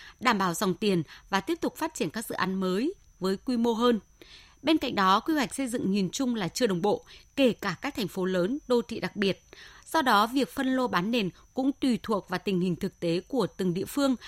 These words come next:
để cấp phép phê duyệt cho phù hợp, tránh trục lợi chính sách. Ông Nguyễn Trần Nam, Chủ tịch Hiệp hội Bất động sản Việt Nam cho rằng, dự thảo quy định sửa đổi bổ sung một số điều của các nghị định quy định chi tiết thi hành luật đất đai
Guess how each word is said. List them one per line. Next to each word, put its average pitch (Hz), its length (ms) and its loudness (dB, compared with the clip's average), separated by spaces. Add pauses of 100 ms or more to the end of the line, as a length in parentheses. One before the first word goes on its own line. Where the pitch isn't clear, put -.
(180)
để 185 180 2
cấp - 240 -4
phép 359 360 -4
phê 240 200 0
duyệt - 320 -4
cho 233 140 -4
phù 208 180 -2
hợp, 196 180 2 (280)
tránh 185 260 -2
trục - 220 -10
lợi 190 140 -4 (120)
chính - 160 -8
sách. 269 240 -8 (960)
Ông 254 180 4
Nguyễn 247 160 0
Trần 202 260 0
Nam, 226 260 0 (220)
Chủ 262 120 -4
tịch 214 180 -2
Hiệp 240 160 4
hội 233 160 2
Bất 320 80 4
động 330 140 0
sản 202 200 0
Việt 180 220 -4
Nam 226 260 -2
cho 226 220 -6
rằng, 196 220 -2 (640)
dự - 220 -4
thảo 208 400 2 (100)
quy 311 120 2
định 262 180 -2
sửa 220 180 0
đổi 190 140 2
bổ 175 180 2
sung 277 220 0
một 208 80 -4
số 190 140 -6
điều 226 240 2
của 175 200 -2
các 311 200 -4
nghị 262 160 0
định 208 220 0 (140)
quy 269 120 0
định 220 260 -2
chi 311 180 2
tiết 381 360 0
thi 247 120 -2
hành 208 200 0
luật 165 160 -2
đất 262 140 -8
đai 233 300 0